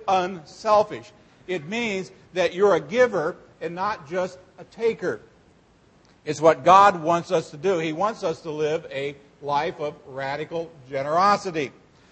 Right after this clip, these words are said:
So, two things this morning. First of all, I want to define, according to the Bible, what radical generosity really is. And number two, I want you to see the difference that being radically generous can make in your life. Now,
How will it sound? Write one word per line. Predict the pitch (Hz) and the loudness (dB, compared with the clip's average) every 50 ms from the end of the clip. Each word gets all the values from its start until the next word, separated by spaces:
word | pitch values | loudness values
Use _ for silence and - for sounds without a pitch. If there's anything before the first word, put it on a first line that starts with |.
| _ _ _ | _ _ _
So, | - - 185 185 156 139 - - - | -6 0 4 4 4 4 2 -6 -10
two | - 233 254 | -6 -6 -6
things | 247 - 240 220 220 202 160 139 | -4 0 0 0 0 0 -4 -6
this | 175 160 - - | -6 -6 -6 -6
morning. | 175 180 165 135 127 | -6 -4 -4 -4 -6
First | - - 220 233 - | -6 -4 -4 -4 -2
of | 170 170 | -2 -2
all, | 156 151 | 0 0
I | 160 160 | 0 0
want | 185 220 226 214 | -2 -2 -2 -4
to | 185 | -4
define, | 156 165 160 - - 190 190 185 185 175 | -4 -6 -6 -2 0 0 0 0 0 -4
according | 160 - 170 190 185 175 160 | -10 -8 -4 -4 -4 -4 -6
to | 156 147 | -8 -12
the | 131 127 | -10 -4
Bible, | 120 160 160 160 156 156 143 139 135 - - - _ - | 0 2 4 4 4 2 0 -4 -8 -8 -14 -20 _ -2
what | 156 165 156 143 147 | 0 0 0 0 0
radical | 139 185 190 196 190 180 - 165 160 | 2 4 4 4 2 0 -8 -10 -12
generosity | 135 127 151 170 165 156 147 151 156 156 156 165 - 190 185 165 147 139 | -10 -8 -8 -8 -6 -4 -2 -2 0 0 -2 -4 -6 -10 -16 -14 -14 -10
really | 139 156 151 151 151 143 147 143 | -6 -6 -4 -4 -4 -4 -2 -2
is. | 139 139 - - - - - - | -2 -2 -4 -6 -14 -20 -14 -8
And | - 143 151 | -6 -4 0
number | 156 175 165 156 143 | 0 0 0 0 -2
two, | - - - 202 180 156 147 151 | -2 0 4 4 6 6 6 4
I | - 151 | 4 4
want | 156 165 175 175 - | 4 4 2 0 0
you | 170 | -4
to | 139 143 | -6 -6
see | - - - 170 165 160 160 156 147 - - _ - - | -8 -6 -2 0 2 2 2 0 -2 -4 -12 _ -14 -8
the | 147 143 | -8 -8
difference | 123 117 190 220 233 226 - 175 147 139 139 - - | -4 0 0 0 0 0 -2 -8 -8 -8 -8 -12 -8
that | 170 143 131 120 | -8 -8 -8 -8
being | 151 160 156 151 151 - | -8 -8 -8 -8 -8 -12
radically | 139 127 147 160 180 190 190 185 185 - 165 151 135 | -10 -4 0 2 2 2 0 -2 -6 -8 -8 -8 -10
generous | 120 107 156 175 180 175 147 135 131 131 - - - - | -10 -8 -6 -6 -6 -6 -6 -8 -8 -8 -10 -16 -20 -18
can | - 131 127 | -18 -10 -4
make | 139 151 151 147 - | -2 0 0 -2 -2
in | 143 135 | -8 -6
your | 131 131 135 | -4 -2 2
life. | 156 165 156 120 95 - - - _ _ _ _ _ _ _ _ _ _ _ _ _ _ _ _ _ - | 6 6 6 6 4 0 -10 -20 _ _ _ _ _ _ _ _ _ _ _ _ _ _ _ _ _ -4
Now, | 147 156 143 131 - | 0 2 2 2 0